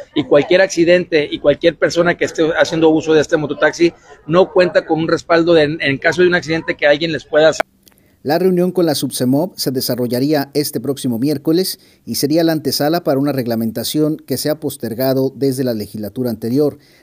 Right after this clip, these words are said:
Speaker 2: Recientemente se desarrollaron en el Congreso Estatal foros abiertos en el que se escucharon comentarios de las partes involucradas en este tema sin que exista aún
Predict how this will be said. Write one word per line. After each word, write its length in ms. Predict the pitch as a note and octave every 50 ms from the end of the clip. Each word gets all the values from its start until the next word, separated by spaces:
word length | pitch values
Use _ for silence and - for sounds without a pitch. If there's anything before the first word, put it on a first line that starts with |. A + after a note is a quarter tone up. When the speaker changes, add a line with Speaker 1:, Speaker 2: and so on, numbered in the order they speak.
| _ -
Speaker 2:
Recientemente 640 | - - - A#2+ A#2+ - D3+ C3+ C#3 C#3+ C3+ D#3+ D#3
se 100 | E3+ D#3+
desarrollaron 680 | D#3 C#3+ - C#3 B2 B2 B2 A#2 C3+ C#3 C#3+ D3 C#3 C3
en 100 | A#2+ A2+
el 80 | A2+
Congreso 380 | - B2 A#2 A#2+ C3 C3 - C3+
Estatal 400 | - - A#2 - - C#3 C#3 C3
foros 280 | - C#3 C3 C3 -
abiertos 800 | B2 G#2+ A#2 B2+ B2+ A#2 - D#3+ E3 - - _ - - _ _ _
en 80 | G#2+ A2+
el 100 | C3+ C3
que 80 | E3+
se 100 | D#3+ -
escucharon 520 | - - - D#3 C#3 - D3+ D#3 E3 D#3+ D3+
comentarios 640 | - B2+ B2 A#2+ A2+ - D3 D3+ D3+ D3+ D3+ C3 C3+
de 60 | C#3+
las 140 | C#3 C3 -
partes 360 | - C3+ B2+ - C3 - -
involucradas 640 | A2+ A2 G#2 G#2 A2 G#2 B2+ C3+ C3+ C3 A#2+ - A2
en 80 | G2+
este 180 | G#2+ - - A#2
tema 320 | - F3 D#3+ E3 E3 D#3 C#3+ - - - _
sin 220 | - - G#3+ F#3+
que 100 | - C#3+
exista 580 | - - - D3+ D3 - - - D#3 D3 D3+ -
aún 480 | - - A2 A2+ C3 E3 F#3 F#3 E3+